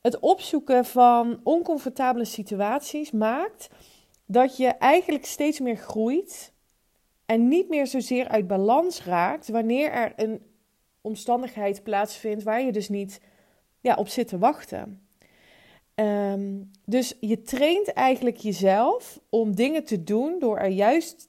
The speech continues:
tegenop te zien. En ja, zoek je ook situaties op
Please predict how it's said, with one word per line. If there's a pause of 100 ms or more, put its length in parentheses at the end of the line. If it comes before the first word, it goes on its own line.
(100)
tegenop
te
zien. (840)
En (920)
ja,
zoek
je
ook
situaties
op